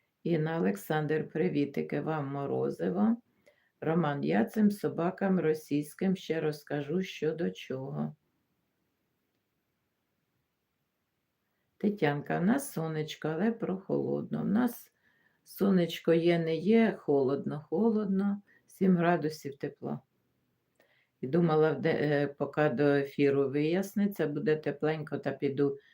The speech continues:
по вулицях, побродю, ефір проведу, але вийшла холодно, думаю, та читать буде незручно, не піду. Надюша Малик, доброго дня, пані Таня, пані Люба і всіх, хто в чаті.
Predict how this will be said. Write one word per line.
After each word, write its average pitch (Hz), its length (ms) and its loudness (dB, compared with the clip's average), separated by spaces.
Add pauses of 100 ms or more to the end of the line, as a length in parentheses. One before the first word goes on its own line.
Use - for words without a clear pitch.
(320)
по 147 120 4
вулицях, 202 640 4
побродю, 175 540 2
ефір 170 420 0
проведу, 156 440 2
але 196 280 4
вийшла 196 420 4
холодно, 170 640 4
думаю, 165 540 0
та 269 180 -2
читать 180 440 -2
буде 160 280 -2
незручно, 185 800 -4 (640)
не 156 180 -2
піду. 147 460 -4 (1300)
Надюша 185 560 2
Малик, 160 380 0
доброго 220 460 2
дня, 160 260 -2
пані 160 360 -2
Таня, 190 400 2
пані 151 400 -2
Люба 185 380 2
і 139 120 0
всіх, 202 360 -2
хто 147 120 -2
в 143 80 -6
чаті. 127 560 -6